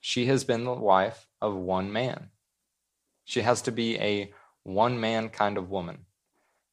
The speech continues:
uh, similar t-, to, uh, the requirement for leadership in the church. The leader in the church has to be a one-woman kind of man.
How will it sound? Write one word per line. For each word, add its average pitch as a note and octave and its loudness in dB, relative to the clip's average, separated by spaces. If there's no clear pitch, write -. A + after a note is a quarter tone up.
uh, G1+ -10
similar B2 2
t-, - -12
to, G2+ -2
uh, A1+ -6
the F#2+ -6
requirement G#2 0
for F#2+ -2
leadership G2 0
in A2+ -8
the G#2+ -8
church. - -2
The G2+ -2
leader G#2+ 2
in A2+ 0
the A2 -4
church B2+ -2
has G2+ 4
to A2 -6
be G#2 -4
a G2 2
one-woman G2 -2
kind F#2+ -2
of F#2 -6
man. G#2 -4